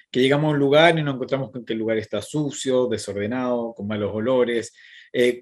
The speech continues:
sin insumos, o sea, no hay papel higiénico, no hay jabón en los dispensadores o en las toallas para secarse. Y en base a ese dolor que identificamos, nosotros desarrollamos una solución que a la larga apunta a avisarle a la empresa de servicio o al encargado del aseo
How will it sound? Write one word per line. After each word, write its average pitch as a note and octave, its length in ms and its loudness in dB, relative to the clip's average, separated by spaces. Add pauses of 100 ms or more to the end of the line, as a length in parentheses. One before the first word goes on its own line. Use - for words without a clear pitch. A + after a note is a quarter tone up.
sin E3 280 2
insumos, D3 540 2
o - 20 -4
sea, C3+ 220 -2
no C3+ 80 0
hay C3+ 120 -2
papel A#2 380 -2
higiénico, C3+ 720 2
no C3 120 -2
hay B2+ 160 2
jabón B2 460 0
en A#2+ 80 -2
los A2 100 -4
dispensadores B2 760 -2
o F#2+ 80 -2
en G#2 60 -4
las G2+ 120 -8
toallas A2 260 -4
para G#2+ 120 -6
secarse. B2+ 600 -4 (840)
Y C3+ 120 0
en C#3 140 0
base F3+ 260 6
a - 20 8
ese G3 160 6
dolor F#3 320 6
que F#3+ 80 -2
identificamos, F#3 680 0
nosotros E3 380 0
desarrollamos D3 400 2
una D3+ 120 -2
solución F3+ 600 0 (840)
que C#3+ 100 0
a C#3 40 4
la C#3 120 6
larga D3+ 600 2 (420)
apunta D3+ 880 2
a C3 520 -2 (160)
avisarle C#3+ 640 2
a D#3 40 4
la D3 80 0
empresa B2+ 360 -2
de A#2+ 80 4
servicio B2 600 0
o A#2 60 2
al A2+ 100 0
encargado A2+ 480 2
del A2 140 0
aseo D#3 520 0